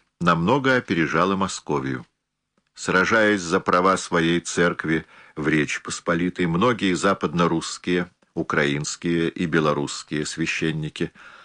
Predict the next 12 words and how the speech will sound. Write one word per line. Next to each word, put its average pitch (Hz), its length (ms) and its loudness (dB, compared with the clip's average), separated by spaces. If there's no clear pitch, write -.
обращались 107 960 0
к - 60 -20
царю 80 680 0
за 78 240 -2
защитой. - 680 -8
Так 135 220 0
же 139 120 0
поступали 113 640 0
и 87 200 0
некоторые 85 680 0
запорожские 76 960 -2
казаки. 69 560 -6